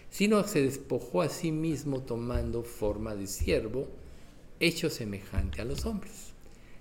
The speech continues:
Y estando en la condición de hombre, se humilló a sí mismo, haciéndose obediente,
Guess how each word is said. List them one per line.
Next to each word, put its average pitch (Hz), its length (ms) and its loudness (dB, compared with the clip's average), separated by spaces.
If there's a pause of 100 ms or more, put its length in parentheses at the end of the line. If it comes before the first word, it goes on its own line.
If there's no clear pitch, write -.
(120)
Y 127 120 -2
estando 170 560 2
en 165 80 2
la 160 120 -2
condición 156 560 -2
de 151 120 2
hombre, 98 460 0 (180)
se - 240 -4
humilló 110 600 2 (240)
a 98 80 -6
sí - 160 -4
mismo, 110 360 0
haciéndose 151 420 2
obediente, 165 640 6